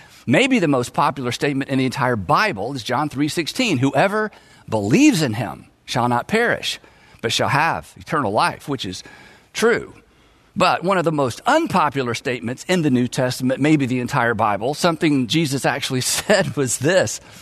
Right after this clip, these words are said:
"Whoever, whoever wants to be my follower," or our English translations say disciple, but it really means follower. "But whoever wants to be my follower must deny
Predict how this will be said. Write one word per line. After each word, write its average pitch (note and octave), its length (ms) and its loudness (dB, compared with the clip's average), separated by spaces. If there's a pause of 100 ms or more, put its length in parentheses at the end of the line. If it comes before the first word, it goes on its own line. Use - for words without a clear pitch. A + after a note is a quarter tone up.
(220)
"Whoever, F#3+ 680 2 (400)
whoever G#3+ 360 4
wants A3 220 2
to E3 100 -4
be G#3 140 -2
my D#3+ 180 0
follower," D#3+ 840 0
or C#3+ 200 2
our C3 120 2
English F#3 320 -4
translations D#3+ 680 0
say D3+ 160 2
disciple, A#2+ 640 -2
but F#2+ 140 -8
it F2 60 -8
really D3+ 200 0
means F#2+ 200 -4
follower. F#2 520 -2 (640)
"But F3 100 4
whoever A#3+ 340 4
wants C#4 220 0
to G3 80 -6
be G#3 120 0
my D#3+ 180 2
follower F#3+ 600 2
must C#3+ 380 -2
deny C#3 840 0